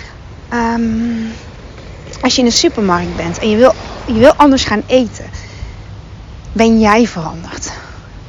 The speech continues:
Kies jij andere dingen? Want die supermarkt, die verandert misschien niet. Of waarschijnlijk niet.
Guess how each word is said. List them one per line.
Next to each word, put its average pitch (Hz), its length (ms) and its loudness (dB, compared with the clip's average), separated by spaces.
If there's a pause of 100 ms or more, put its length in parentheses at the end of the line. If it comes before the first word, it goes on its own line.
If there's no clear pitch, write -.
Kies - 280 4
jij 220 340 6
andere 170 340 -4
dingen? 160 280 -6
Want 175 140 -8
die 185 100 -8
supermarkt, 254 1040 0 (800)
die 247 180 2
verandert 196 440 0
misschien 160 440 -10
niet. - 160 -16
Of - 120 -12
waarschijnlijk 180 680 -2
niet. - 300 -10